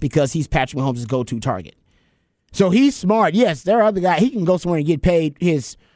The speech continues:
market value. But sometimes it's worth,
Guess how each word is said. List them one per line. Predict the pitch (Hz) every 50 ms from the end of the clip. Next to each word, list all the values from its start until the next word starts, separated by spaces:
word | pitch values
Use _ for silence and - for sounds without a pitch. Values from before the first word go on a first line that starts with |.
| _ _ _ _
market | - 151 175 180 175 170 - 127
value. | 113 120 156 180 190 175 147 127 113 107 101 92 - _ _ _ _ _ _ _ _ _ _ _ _
But | - 147
sometimes | - - - 208 247 277 240 - 214 196 180 170 170 165 165 160 160 156 139 - - - -
it's | - 190 185 - -
worth, | 170 156 156 180 190 196 196 196 185 185 175 - - - _ _